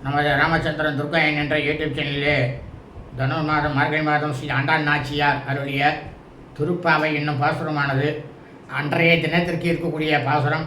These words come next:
அன்றைய தினத்திற்கு முதல் நாளே தாங்கள் அனைவருக்கும் ஒளிபரப்பப்படும்.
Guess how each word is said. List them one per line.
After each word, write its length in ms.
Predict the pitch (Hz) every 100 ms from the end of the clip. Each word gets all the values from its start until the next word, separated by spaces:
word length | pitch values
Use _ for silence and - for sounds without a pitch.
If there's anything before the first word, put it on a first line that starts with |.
| 139
அன்றைய 420 | 135 147 151 147 139
தினத்திற்கு 380 | 156 151 151 139
முதல் 200 | 143 165 160
நாளே 240 | 151 156 131 - - - - - - -
தாங்கள் 360 | - 170 165 143
அனைவருக்கும் 480 | 147 160 160 170 147
ஒளிபரப்பப்படும். 680 | 160 160 151 147 131 147